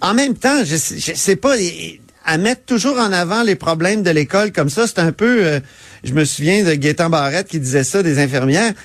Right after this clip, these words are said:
Est-ce que ça, on fait pas une, la plus grosse publicité qu'il y a jamais eu, ça, puis les grèves, pour le, l'école pub-, privée ?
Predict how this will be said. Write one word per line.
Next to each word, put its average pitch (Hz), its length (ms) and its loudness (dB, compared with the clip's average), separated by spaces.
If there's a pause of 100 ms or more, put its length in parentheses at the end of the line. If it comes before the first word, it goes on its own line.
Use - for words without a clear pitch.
(220)
Est-ce 151 160 -2
que 240 120 0
ça, 175 200 0
on 156 60 0
fait 156 140 0
pas 240 200 0
une, 180 260 0 (580)
la 151 160 2
plus 180 200 -2
grosse 170 400 2
publicité 180 580 0
qu'il 190 120 0
y - 20 2
a - 20 2
jamais 165 340 2
eu, 233 260 4
ça, 226 260 0
puis 208 120 -6
les 165 140 2
grèves, 202 360 0 (500)
pour 170 240 2
le, 156 180 2
l'école 151 340 0
pub-, 143 280 -4
privée ? 165 500 0